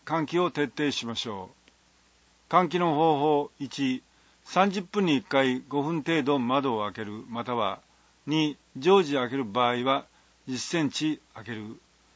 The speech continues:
換気扇やサーキュレーターの併用も有効です。エアロゾルとは空中に浮遊する粒子を言い、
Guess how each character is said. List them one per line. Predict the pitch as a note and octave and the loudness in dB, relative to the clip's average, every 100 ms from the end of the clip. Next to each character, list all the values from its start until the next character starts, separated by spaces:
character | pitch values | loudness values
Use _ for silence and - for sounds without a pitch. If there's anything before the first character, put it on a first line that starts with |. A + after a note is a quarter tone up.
| _ _ | _ _
換 | - F3+ | 0 0
気 | - F#3+ | 0 0
扇 | F3+ F3 | 2 4
や | F3 C#3+ | 4 2
サ | C#3 E3+ | -6 0
ー | E3+ | 0
キ | E3 | 2
ュ | |
レ | E3+ E3+ | 2 2
ー | |
タ | C3+ B2+ | 2 0
ー | |
の | B2+ C#3 | 2 0
併 | A2+ C3 | 0 -2
用 | B2+ C3 | 0 0
も | D3+ D#3 - _ _ _ _ _ | 0 0 -4 _ _ _ _ _
有 | B2+ B2+ | -6 -4
効 | A#2 B2+ C#3+ D#3+ C3+ C3+ | -6 0 2 2 -2 -10
で | A2+ A2+ | -12 -12
す。 | - - - - _ _ _ _ _ _ _ _ _ _ _ | -12 -14 -18 -20 _ _ _ _ _ _ _ _ _ _ _
エ | D#3 F3 | 2 6
ア | |
ロ | F#3+ | 6
ゾ | F3+ F#3+ | 6 4
ル | |
と | - B2 | 2 0
は | A2+ A2+ - - | 0 -2 -12 -2
空 | F3 | 0
中 | F3+ F#3+ | 2 2
に | F3+ F3 | 2 2
浮 | E3 C3 D#3+ | 0 -2 0
遊 | D#3+ | 0
す | - | 0
る | D#3+ D3 | -2 -2
粒 | A#2+ D#3 | 2 0
子 | C3 B2 | 0 -4
を | A2 | -6
言 | G#2+ | -6
い、 | G#2 G#2 | -10 -12